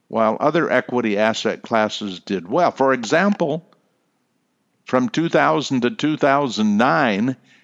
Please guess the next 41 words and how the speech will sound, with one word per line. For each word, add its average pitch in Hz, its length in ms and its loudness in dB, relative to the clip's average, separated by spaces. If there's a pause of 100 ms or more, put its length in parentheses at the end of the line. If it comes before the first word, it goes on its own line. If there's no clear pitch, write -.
(220)
if 104 160 -6
you 143 100 0
were 120 140 0
broadly 123 560 2
diversified, 98 880 0
the 127 80 2
return 127 540 0
was 110 160 -2
probably 120 580 0
around 110 400 2
eight 151 260 0
percent. - 540 -8 (840)
If 107 140 -4
you 120 120 2
were 117 140 2
only 151 440 2
in 131 120 2
the 123 160 2
S 143 180 0
and 123 160 -2
P 139 220 -2
five 120 360 2
hundred, 143 380 0
it 113 140 -2
was 120 140 -2
a 127 60 2
loss 143 540 0
of 110 140 -2
about 110 340 0
one 131 240 0
percent 131 480 -4
a 113 60 -2
year. 135 580 -2 (2000)
But 98 120 -4
at 101 140 0
the 107 180 0
end 160 220 0
of 135 80 0
the 92 100 -4
forty-seven 139 1160 -2
years, 120 840 -4